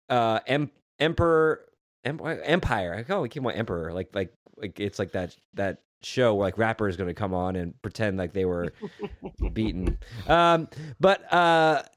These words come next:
Speaker 1: yeah, I think that would be cool. So that way you can get all aspects in there, and then, you know, you have surprises and disguises and pies of all sizes in there.
Speaker 2: I th-, I like your idea. I like your idea of, like,
Speaker 1: Yeah.
Speaker 2: the port, the
Speaker 1: <laughs> Yeah, yeah.
Speaker 2: neutral, the neutral,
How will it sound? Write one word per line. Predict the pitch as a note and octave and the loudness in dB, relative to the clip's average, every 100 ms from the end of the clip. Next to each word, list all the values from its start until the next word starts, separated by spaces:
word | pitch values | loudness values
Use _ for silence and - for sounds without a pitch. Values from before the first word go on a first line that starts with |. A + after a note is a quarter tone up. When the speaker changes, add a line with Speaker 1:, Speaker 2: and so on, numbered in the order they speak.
| _ | _
Speaker 1:
yeah, | F#3 A#3 | 4 4
I | E3 | 4
think | F3+ G3+ | 2 4
that | G3 | 4
would | F#3+ | 4
be | E3+ | 2
cool. | - A#3+ D#3+ | 4 4 4
So | - | 4
that | D#3+ | 4
way | D#3+ D#3 | 6 4
you | D#3 D#3+ D#3+ | 4 2 0
can | E3 D3 | 2 0
get | C3+ D3 - | 4 2 4
all | C#3+ E3+ C#3 | 4 4 4
aspects | D3+ D3+ - D#3 C3 - | 0 0 0 0 0 0
in | C#3 C#3+ | 2 4
there, | C#3 B2+ A#2+ A2+ | 4 4 4 2
and | G#2 A2 | 2 2
then, | A2 A2 | 2 2
you | G#2 | 2
know, | G2+ G2 | 2 2
you | G2+ | 2
have | G2+ G2+ F#2+ F2 _ | 2 2 0 -6 _
surprises | - - - A#2+ G#2+ G2 G2+ F2+ | -20 -10 2 2 4 0 -2 -4
and | E2+ | -4
disguises | F2+ - F2+ F2 E2+ E2 | -4 -2 0 0 -4 -6
and | D#2+ D#2 - | -8 -10 -4
pies | F#2+ F2+ E2+ | -2 -2 -2
of | E2 | -6
all | D#2+ | -6
sizes | E2 F2 E2+ D#2+ D#2+ | -4 -4 -4 -6 -8
in | D#2 | -8
there. | D2+ D2+ _ _ _ _ _ _ _ _ _ - _ | -8 -10 _ _ _ _ _ _ _ _ _ -20 _
Speaker 2:
I | D3+ E3+ | 4 4
th-, | - _ _ _ _ | -2 _ _ _ _
I | C#3 E3 | 2 4
like | D#3+ E3+ | 4 2
your | F3+ E3 | 2 2
idea. | D#3+ D#3 | 4 2
I | A2+ | 2
like | C3 D3 C3+ | 2 2 4
your | D3+ | 2
idea | C3+ C3 | 4 4
of, | B2+ | 2
like, | B2+ A#2+ | 2 2
Speaker 1:
Yeah. | G2 F2+ | 0 -2
Speaker 2:
the | - B2 | -2 -4
port, | - C3 G#2+ - - _ _ _ _ | 2 2 2 -4 -18 _ _ _ _
the | C3+ | 4
Speaker 1:
<laughs> | |
Yeah, | D#3 | 6
yeah. | F#3 | 6
Speaker 2:
neutral, | G#3 F3+ D#3+ | 6 8 6
the | C#3 D3 | 4 4
neutral, | F3 F3 F3 E3 D3+ | 4 2 4 6 6